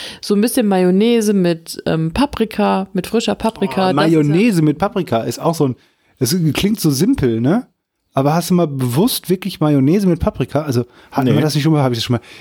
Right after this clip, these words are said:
Speaker 2: Das ist so, das passt so gut. Pa-, diese Paprika-Geschmack zu Mayonnaise. Und ich hab noch nie im Supermarkt oder so eine Paprika-Mayonnaise gefunden. Also Knoblauch-Mayonnaise hat man mal gesehen, eine Chili-Mayonnaise oder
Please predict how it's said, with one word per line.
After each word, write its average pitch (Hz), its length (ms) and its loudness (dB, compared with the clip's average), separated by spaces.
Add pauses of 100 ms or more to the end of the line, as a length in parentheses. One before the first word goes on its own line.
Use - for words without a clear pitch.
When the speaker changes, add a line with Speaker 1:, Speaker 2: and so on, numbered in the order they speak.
(160)
Speaker 2:
Das - 180 -2
ist - 160 0
so, 175 220 0
das 143 200 0
passt - 380 -4
so 165 140 2
gut. 170 340 -4
Pa-, - 180 -6
diese 139 200 0
Paprika-Geschmack - 920 -2
zu - 120 -2
Mayonnaise. 156 540 2 (260)
Und 131 60 0
ich 120 60 2
hab 165 60 0
noch 147 120 2
nie 202 240 2
im 165 320 4 (140)
Supermarkt 185 500 0
oder 165 160 4
so 156 80 2
eine 151 120 2
Paprika-Mayonnaise 110 840 0
gefunden. 110 400 -2
Also 120 180 2
Knoblauch-Mayonnaise 101 1000 0
hat 113 120 -4
man 110 100 2
mal 104 80 2
gesehen, 113 260 2
eine 127 100 0
Chili-Mayonnaise 147 800 2
oder 120 200 2